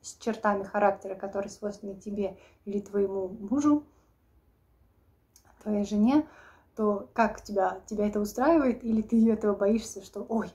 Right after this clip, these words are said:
не дай бог, не дай бог, он будет такой же». Вот это очень важно <laughs> понять еще до того, как дети появились.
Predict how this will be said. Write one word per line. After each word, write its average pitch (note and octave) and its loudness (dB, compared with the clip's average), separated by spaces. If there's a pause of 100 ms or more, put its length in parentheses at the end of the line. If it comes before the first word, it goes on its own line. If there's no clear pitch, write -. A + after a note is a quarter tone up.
(140)
не G#3+ 2
дай G#3 0
бог, G3+ -4
не B3 8
дай A3+ 6
бог, B3+ 2
он A3 0
будет G#3 -2
такой G3 -4
же». G3 -8 (400)
Вот G#3 0
это A#3 2
очень G#3+ -2
важно G3+ 2
<laughs> A3 -2
понять B3 4
еще - -6
до A#3 4
того, A3 0
как G#3+ -2
дети G#3 -2
появились. G3+ -6